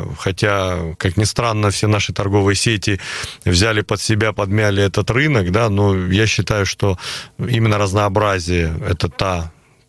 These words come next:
точка, которая позволяет человеку раскрыться, и в данном случае мы говорим о том, что всё-таки для нас производство стало интересней. Может, оно и сложнее, и не может, а, наверное, объективно труднее гораздо раскрутить новый бренд,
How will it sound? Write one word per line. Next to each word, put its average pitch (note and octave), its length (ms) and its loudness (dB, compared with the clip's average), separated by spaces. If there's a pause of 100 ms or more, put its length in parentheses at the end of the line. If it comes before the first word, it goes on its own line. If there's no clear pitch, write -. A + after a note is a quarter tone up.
точка, A2 400 -2
которая F#2 460 0
позволяет G2 560 2
человеку F#2+ 300 -2
раскрыться, G2 720 0 (160)
и E2+ 60 0
в F2 60 2
данном G#2+ 240 0
случае F#2+ 340 2
мы F#2 140 6
говорим F2+ 340 2
о E2+ 80 0
том, A2+ 260 0 (360)
что - 160 -2
всё-таки - 380 -2
для F#2 140 -2
нас G2+ 200 0
производство F#2 1040 0
стало G2 340 -2
интересней. F2 600 0
Может, A#2 320 2
оно G2 200 2
и - 20 4
сложнее, F2 640 0
и E2+ 180 0
не F2 100 6
может, G#2+ 340 2
а, F2 40 2
наверное, F2+ 460 2 (260)
объективно F#2+ 760 0
труднее G2+ 460 2
гораздо F2 380 0
раскрутить F2+ 540 0
новый F2+ 200 2
бренд, B2 400 0